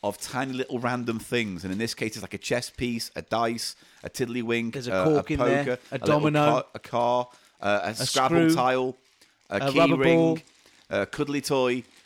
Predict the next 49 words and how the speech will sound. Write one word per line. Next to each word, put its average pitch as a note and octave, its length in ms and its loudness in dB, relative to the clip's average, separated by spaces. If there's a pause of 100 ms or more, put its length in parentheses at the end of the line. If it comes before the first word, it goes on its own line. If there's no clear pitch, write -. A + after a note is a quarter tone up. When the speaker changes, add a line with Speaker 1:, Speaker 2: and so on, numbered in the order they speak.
(140)
Speaker 1:
a G2+ 220 0
marvellous C#3 480 2
Speaker 2:
It's A2+ 80 -4
no E3 100 2
Speaker 1:
good D#3 100 -2
Speaker 2:
cuddly D#3 260 2
Speaker 1:
game. B2 120 2
Speaker 2:
toy. G#2+ 260 2 (240)
Speaker 1:
Red C#3 280 0
ball, C3+ 280 2
big B2+ 320 -4
ball, C3 240 0
Lego C3+ 360 0
block. C3 360 0
It's - 120 -8
all, F#3+ 180 -6
it's D#3+ 100 -8
a - 40 -16
Speaker 2:
Red - 20 0
Speaker 1:
little G3 160 4 (120)
Speaker 2:
ball, G#3 80 8
Speaker 1:
bag F#3+ 100 4
Speaker 2:
big F#3 240 2
ball, G3 260 4
Lego, F#3 320 4
Lego E3 400 2
block. D3 240 4
Speaker 1:
full D#3 120 0
of C#3+ 100 0
random C#3+ 320 -2
stuff. - 280 -6
But A2+ 120 -6
Speaker 2:
That E3+ 60 2
Speaker 1:
guess E3+ 60 0
Speaker 2:
could F#3 80 2
be F3+ 60 6
Speaker 1:
what? F3+ 60 6
Speaker 2:
one E3+ 80 4
of - 20 -2
those D#3+ 160 4
dances. F#3 640 -4 (220)
Red C3+ 240 -2
Bull, D#3+ 180 0
Big C3+ 340 -12
Bull, E3+ 280 -2
Yellow D#3 360 0
Block. G#2+ 420 -10 (560)
<laughs> - 1500 -6 (800)
Speaker 1:
And, E3 160 -4